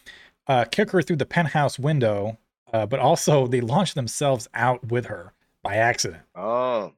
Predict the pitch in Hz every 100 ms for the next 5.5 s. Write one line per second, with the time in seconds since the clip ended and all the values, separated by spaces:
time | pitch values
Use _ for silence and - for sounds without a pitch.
0 | _ - 139 123 117 110 - _ _ _
1 | _ - 131 131 123 - - 180 - 180
2 | 160 - - 185 240 - 135 113 113 131
3 | 143 - 131 120 127 113 113 104 131 175
4 | 156 110 98 107 - _ _ _ _ 143
5 | 135 131 127 120 131